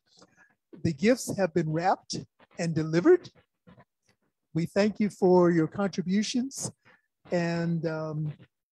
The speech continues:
we are close to the goal. And if you have not made a donation or you would like to expand your donation, please do so. And, uh, you may go to our website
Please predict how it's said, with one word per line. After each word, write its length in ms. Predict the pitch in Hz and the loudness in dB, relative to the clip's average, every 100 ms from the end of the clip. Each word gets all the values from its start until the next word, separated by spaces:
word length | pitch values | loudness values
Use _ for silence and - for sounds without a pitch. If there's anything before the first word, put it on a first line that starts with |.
| - - | -20 -14
we 720 | 165 180 185 180 180 175 175 - - _ | -8 -6 -4 -6 -4 -4 -6 -10 -20 _
are 200 | 175 170 | 2 2
close 360 | - - 285 - | 4 6 6 6
to 100 | 311 | 2
the 80 | 302 | 4
goal. 440 | 190 175 185 294 - _ _ _ _ _ - _ - | 6 6 6 2 -6 _ _ _ _ _ -20 _ -8
And 360 | 165 165 170 | -4 -4 -2
if 220 | 170 160 | -2 0
you 220 | 180 180 170 | 2 4 4
have 260 | 185 175 | 2 0
not 240 | 185 226 294 | 0 0 2
made 180 | 226 | 2
a 80 | 214 | 2
donation 640 | 190 196 190 196 - 240 285 | 4 2 2 -2 -4 -6 -2
or 220 | 185 170 | 0 0
you 160 | 170 | 0
would 140 | 170 175 | -2 -2
like 260 | 170 175 - | -4 -6 -6
to 220 | 214 180 | -2 -2
expand 500 | - 170 - 254 349 339 | -4 -6 -2 -2 0 4
your 140 | 190 | 4
donation, 640 | 165 156 147 143 - 208 233 _ - - _ | 4 0 -2 -12 -10 -10 -12 _ -20 -20 _
please 240 | 202 226 226 | 4 4 4
do 320 | 226 226 190 | 0 4 4
so. 480 | - 160 - 202 - _ - - - _ - | 4 2 2 -2 -6 _ -20 -20 -20 _ -10
And, 500 | 170 165 165 165 165 | -8 -6 -6 -6 -4
uh, 440 | 160 160 165 160 392 | -4 -2 -2 -2 -2
you 120 | 330 165 | 0 0
may 200 | 170 151 _ _ _ 185 | 0 -4 _ _ _ -2
go 200 | 160 185 | 4 6
to 240 | 196 226 185 | 6 4 4
our 180 | 170 156 | 2 0
website 760 | 185 208 - 202 196 214 - | 0 -2 -2 0 0 -4 -12